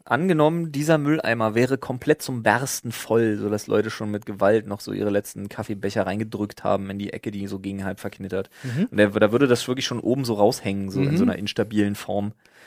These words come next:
Speaker 1: Dann gibt's ja drei Arten von Menschen. Meine Frau, die sagt, "Oh",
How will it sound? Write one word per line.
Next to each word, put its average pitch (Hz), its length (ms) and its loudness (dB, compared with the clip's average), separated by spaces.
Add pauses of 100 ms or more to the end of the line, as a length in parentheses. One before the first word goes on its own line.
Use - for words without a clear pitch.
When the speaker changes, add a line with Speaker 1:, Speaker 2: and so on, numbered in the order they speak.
(580)
Speaker 1:
Dann 107 100 -4
gibt's - 160 -4
ja 110 80 6
drei 117 300 4
Arten 120 240 2
von 127 160 -6
Menschen. 110 340 -4
Meine 101 220 -2
Frau, 156 500 4 (140)
die 117 60 -4
sagt, 117 280 2
"Oh", 120 220 0